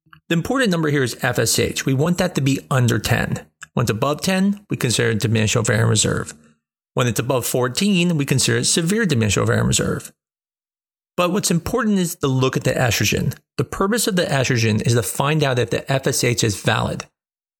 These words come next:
If the estrogen is too high, above fifty, it's probably gonna invalidate the test, especially if it's above eighty. At that point, you can't even trust the F S H. But what does it mean?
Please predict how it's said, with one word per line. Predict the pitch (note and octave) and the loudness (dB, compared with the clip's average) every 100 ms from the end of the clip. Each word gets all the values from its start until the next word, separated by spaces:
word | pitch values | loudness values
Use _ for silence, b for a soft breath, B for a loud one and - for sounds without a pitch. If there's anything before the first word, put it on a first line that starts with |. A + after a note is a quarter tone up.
| _ | _
If | B2 - | -4 -2
the | - - | -6 -2
estrogen | F3 F3 F#3 F3 | -2 0 0 0
is | C#3+ | 0
too | - C3 | 0 0
high, | A#2 - D3+ D#3+ G#3+ B3 - | -2 -2 0 0 0 -4 -4
above | A#2+ B2+ A2+ | 0 2 0
fifty, | - F3+ F3+ A#3 A#3+ B B B B | 0 -2 0 0 0 B B B B
it's | - | -14
probably | - D#3 D#3 | -4 -2 0
gonna | D3+ C#3+ C3 | 0 0 2
invalidate | C3 A#2+ A2 A2 A2 G#2+ | 2 2 2 2 0 0
the | G#2 | 0
test, | A#2+ - - - | 0 0 -2 -2
especially | - - F3+ F3 D#3+ | -2 0 0 0 0
if | |
it's | C#3 | 0
above | C#3 C3 B2 | 0 0 2
eighty. | A#2 G2+ - - | 2 2 -2 -2
At | |
that | - C3+ - | -2 -2 -2
point, | C3 C3+ | -2 0
you | B2+ | -2
can't | - A#2 | 0 2
even | A2+ A2 | 2 0
trust | - A2+ - | 0 0 0
the | |
F | A2 A2 | 0 0
S | - | 0
H. | - - - - _ _ _ _ _ _ _ - - _ _ _ _ _ _ | -2 -4 -8 -10 _ _ _ _ _ _ _ -14 -14 _ _ _ _ _ _
But | G#3 | -2
what | F3+ C4 | 0 0
does | D4 | 0
it | G3 | 0
mean? | B2+ B2 A#2+ A2+ - C#3+ | 0 2 2 2 -2 -6